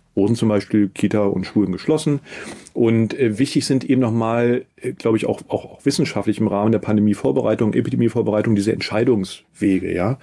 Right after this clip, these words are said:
damit man einfach für die nächste Epidemie, das reicht schon vollkommen aus, eben weiß, es muss ein Gremium geben und diesen Entscheidungsweg gibt es, also nicht über die Ministerpräsidentenkonferenz, sondern zum Beispiel eben über das, äh, Bundeskanzleramt oder eben über die Ministerien. Das ist wichtig zu verstehen,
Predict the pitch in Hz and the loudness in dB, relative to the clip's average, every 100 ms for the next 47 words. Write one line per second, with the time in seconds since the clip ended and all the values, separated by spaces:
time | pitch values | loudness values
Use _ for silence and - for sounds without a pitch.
0 | - - 110 107 - 107 - 131 135 120 | -14 -4 0 0 0 -2 0 -2 -2 -2
1 | - 107 120 120 - - 139 131 110 98 | 0 2 2 0 -2 0 0 2 2 2
2 | 95 110 104 - 110 101 110 110 101 98 | 0 0 -2 -2 -4 0 0 0 0 2
3 | 113 - 101 95 101 113 - - - - | 0 0 0 0 2 0 -2 -10 -20 -14
4 | - - 120 127 107 107 110 107 98 123 | -6 0 2 2 0 2 2 2 2 2
5 | 180 196 120 110 117 113 101 107 110 110 | 2 0 -2 -2 -2 0 0 0 2 0
6 | - 110 - 175 - 151 - 104 104 117 | 0 0 0 -2 0 -2 0 0 0 0
7 | 107 95 95 143 - 143 135 131 123 123 | -2 0 2 0 0 -2 0 0 0 -2
8 | 120 110 113 107 107 107 98 - 101 - | -2 0 0 2 2 2 0 0 0 -2
9 | - 107 101 - - - - - 101 101 | -2 0 0 -2 -8 -8 -8 -2 2 2
10 | 104 104 101 98 - 113 107 117 123 120 | 2 0 0 0 -2 -2 0 2 0 0
11 | 117 117 - 107 104 104 - 117 113 107 | -2 -2 0 -2 0 -2 0 0 0 0
12 | 104 113 104 107 104 101 110 104 - 110 | -2 0 0 0 0 2 0 0 -2 -2
13 | 92 - 139 165 123 117 - - - - | -2 -4 0 0 0 -4 -2 -4 -6 -4
14 | 101 - 110 156 208 | -4 0 0 2 0